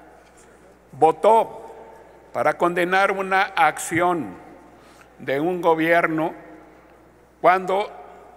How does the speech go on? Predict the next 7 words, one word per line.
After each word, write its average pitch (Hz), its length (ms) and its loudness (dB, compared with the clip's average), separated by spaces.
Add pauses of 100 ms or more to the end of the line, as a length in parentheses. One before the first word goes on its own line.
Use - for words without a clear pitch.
se - 260 -4
introdujeron 185 1080 2
las 160 200 2
fuerzas 170 720 -2
públicas 160 1040 -2 (440)
al 147 260 2
territorio 151 840 0